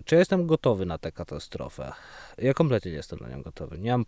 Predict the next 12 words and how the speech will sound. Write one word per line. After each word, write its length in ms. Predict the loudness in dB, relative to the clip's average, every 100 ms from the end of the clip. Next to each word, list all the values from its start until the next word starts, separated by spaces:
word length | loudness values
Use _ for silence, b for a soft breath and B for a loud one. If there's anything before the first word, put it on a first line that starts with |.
| 2
pojęcia, 760 | 4 4 2 0 0 0 -4 -6
co 120 | -8
się 140 | -6
ze 140 | -4 -2
mną 180 | -4 -4
stanie, 260 | -2 0
nie 80 | 2
mam 80 | 0
pojęcia, 300 | 0 -2 -2
jak 100 | -6
się 100 | -6
zachowam. 460 | -8 -8 -8 -8